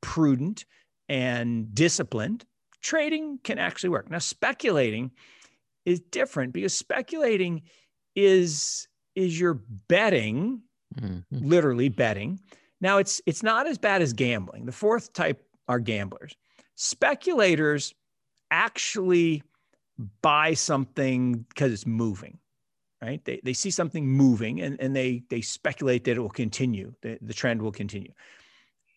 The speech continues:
Speaker 1: And again, that can work, but to your point, there aren't very many people who are very good at it 'cause they overstay their welcome. The problem is gambling is bad. Gambling is when you buy something that someone else is buying because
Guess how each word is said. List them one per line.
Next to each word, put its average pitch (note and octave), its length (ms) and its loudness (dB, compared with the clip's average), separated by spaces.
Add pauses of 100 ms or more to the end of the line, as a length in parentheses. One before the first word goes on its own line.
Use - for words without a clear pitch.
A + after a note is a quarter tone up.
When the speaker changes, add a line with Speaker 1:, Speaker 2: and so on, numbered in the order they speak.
Speaker 1:
And A3 100 2
again, C#4 220 -2
that F3+ 240 0
can F#3 420 -2
work, D3+ 320 2
but B2+ 140 -4
to C3+ 80 0
your A2+ 80 2
point, D3 280 -2
there C3 100 0
aren't C3+ 120 -2
very B2 160 2
many A2+ 140 0
people A2+ 280 -2
who G2+ 60 -4
are F2+ 40 -8
very F#2 200 -4
good C3 220 2
at F2+ 160 -10
it - 100 -12 (320)
'cause G#2+ 120 -8
they C3 80 -4
overstay A2+ 360 -4
their G#2 100 -6
welcome. - 300 -4 (220)
The - 60 -20
problem C4 240 0
is C3 140 0
gambling G#2 1040 -2 (680)
is A#2 140 0
bad. F#2 480 -12
Gambling F3+ 500 2
is A#2 120 -2
when B2+ 120 0
you A#2 80 0
buy B2+ 320 -6
something C#3 460 -2
that - 100 -6
someone A#2 280 -4
else A2 300 -6
is G#2 100 -8
buying F#2 520 -14 (520)
because C3 960 0